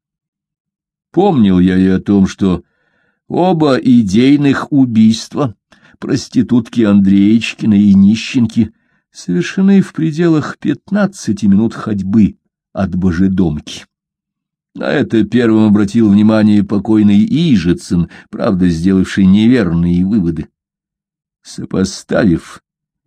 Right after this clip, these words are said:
эти факты с обрывками фраз из пропавшего письма, я почти уверился, что старый товарищ, которому Захаров сочувствовал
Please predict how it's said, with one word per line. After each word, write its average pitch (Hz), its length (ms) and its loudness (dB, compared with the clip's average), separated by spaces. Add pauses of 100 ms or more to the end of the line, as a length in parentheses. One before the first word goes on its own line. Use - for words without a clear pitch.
(120)
эти 90 260 -4
факты 95 540 -4
с - 140 -10
обрывками 101 580 0
фраз 120 600 -4
из - 260 -4
пропавшего 85 760 -6
письма, - 540 -12 (1080)
я 98 160 -2
почти 104 420 -2
уверился, 82 600 -2
что - 180 -4
старый 127 560 -4
товарищ, 80 880 -8 (680)
которому 95 340 0
Захаров 113 380 -2
сочувствовал 127 920 -4